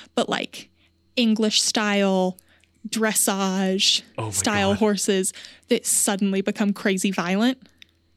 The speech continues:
Speaker 2: Oh, I'm just picturing that scene where they forcibly have to put Dean in one of those, like, rider's outfits that are, like, way too
Speaker 1: Mm-hmm.
Speaker 2: posh and pro-, proper for him.
Speaker 1: Yes.
Speaker 2: Oh,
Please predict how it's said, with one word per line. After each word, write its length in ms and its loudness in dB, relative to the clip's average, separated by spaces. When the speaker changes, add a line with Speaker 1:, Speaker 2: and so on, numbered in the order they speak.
Speaker 2:
Oh, 80 0
I'm 160 2
just 180 -8
picturing 320 -4
that 120 -2
scene 280 -2
where 100 -2
they 160 2
forcibly 540 -2
have 140 -4
to 80 -14
put 200 -6
Dean 280 -4
in 100 -6
one 140 -2
of 40 -6
those, 220 0
like, 360 -2
rider's 580 -4
outfits 400 -4
that 100 -6
are, 100 -6
like, 160 -4
way 260 -4
too 160 2
Speaker 1:
Mm-hmm. 180 0
Speaker 2:
posh 240 0
and 120 -10
pro-, 180 -8
proper 340 -6
for 180 -4
him. 240 -8
Speaker 1:
Yes. 640 0
Speaker 2:
Oh, 40 -20